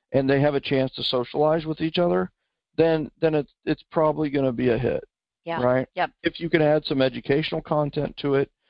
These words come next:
Speaker 1: it's gonna be great. Uh, we've done, yeah, I mean, so you, you can, you can literally just have an event,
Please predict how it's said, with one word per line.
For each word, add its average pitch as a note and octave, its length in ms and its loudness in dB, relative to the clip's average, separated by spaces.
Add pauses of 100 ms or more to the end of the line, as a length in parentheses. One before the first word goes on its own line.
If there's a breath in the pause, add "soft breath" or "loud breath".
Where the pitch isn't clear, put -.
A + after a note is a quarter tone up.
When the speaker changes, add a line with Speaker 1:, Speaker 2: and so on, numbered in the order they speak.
(280)
Speaker 1:
it's C#3 160 0
gonna B2+ 180 0
be A#2+ 140 2
great. F#2+ 340 0 (400)
Uh, C3+ 240 2
we've D#3+ 220 0
done, D3+ 520 0 (180)
yeah, A#2 240 0 (160)
I - 40 -6
mean, B2+ 200 0
so A#2+ 260 -4 (100)
you, C#3 160 -4 (180)
you C#3 180 -6
can, A#2+ 340 -2 (480)
you A#2+ 140 -4
can A2+ 180 2
literally C3+ 840 2 (340)
just A#2+ 220 0
have A#2 220 2
an B2 60 0
event, A2+ 400 -2